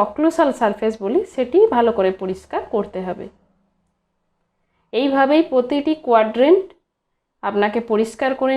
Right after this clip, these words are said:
নিতে হবে। তিরিশ সেকেন্ড প্রত্যেকটি কোয়াড্রেন্টের জন্য দিতে হবে সময়। মানে হলো, চারটি কোয়াড্রেন্ট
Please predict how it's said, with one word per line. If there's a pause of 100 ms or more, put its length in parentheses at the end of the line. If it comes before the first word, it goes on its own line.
নিতে
হবে। (2250)
তিরিশ (120)
সেকেন্ড (360)
প্রত্যেকটি
কোয়াড্রেন্টের
জন্য
দিতে
হবে
সময়। (380)
মানে
হলো, (520)
চারটি
কোয়াড্রেন্ট